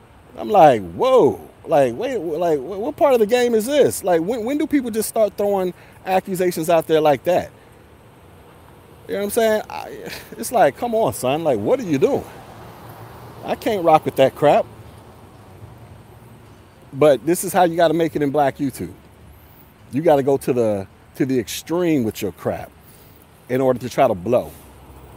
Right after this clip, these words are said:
And if you're not willing to do that, you're not gonna make it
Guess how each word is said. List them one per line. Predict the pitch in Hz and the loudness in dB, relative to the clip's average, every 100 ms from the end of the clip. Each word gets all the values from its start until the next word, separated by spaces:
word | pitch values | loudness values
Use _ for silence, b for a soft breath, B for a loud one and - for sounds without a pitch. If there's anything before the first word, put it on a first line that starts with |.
| - - - - - - - - - - - - | -20 -20 -20 -20 -20 -20 -20 -20 -20 -20 -20 -8
And | 113 | -6
if | 117 | -2
you're | 190 | 0
not | 214 196 | 0 2
willing | 208 196 | 2 2
to | 180 | 2
do | 185 202 | 0 4
that, | 160 | 4
you're | 135 165 | 2 -2
not | 156 - | -2 -2
gonna | 123 | -2
make | 123 127 | -2 -4
it | - | -6